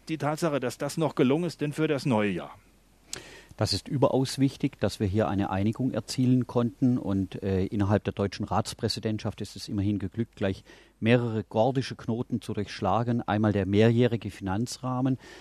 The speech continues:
Speaker 2: Für die Hörer, das ist ein Haushaltsrahmen, aus dem dann die jährlichen Haushalte der Europäischen Union herausentwickelt werden von sieben Jahren. Dann natürlich der Wiederaufbaufonds,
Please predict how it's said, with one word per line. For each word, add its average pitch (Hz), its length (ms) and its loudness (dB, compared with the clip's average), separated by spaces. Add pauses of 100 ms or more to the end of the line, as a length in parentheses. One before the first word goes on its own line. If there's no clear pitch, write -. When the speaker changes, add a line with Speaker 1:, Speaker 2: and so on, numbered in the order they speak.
(140)
Speaker 2:
Für - 160 -8
die 92 140 -2
Hörer, 120 420 4
das - 200 -4
ist - 240 -8
ein 92 280 -4
Haushaltsrahmen, 123 1120 0
aus 90 180 -6
dem 101 200 -6
dann 95 140 -4
die 92 100 -6
jährlichen 110 480 2
Haushalte 110 420 -2
der 95 120 -6
Europäischen 98 500 -8
Union 90 240 -6
herausentwickelt 120 800 -6
werden 113 340 -2 (360)
von 107 160 -8
sieben 110 280 -6
Jahren. 101 400 0 (320)
Dann 113 140 4
natürlich 120 480 0
der 104 320 -2
Wiederaufbaufonds, 131 1160 0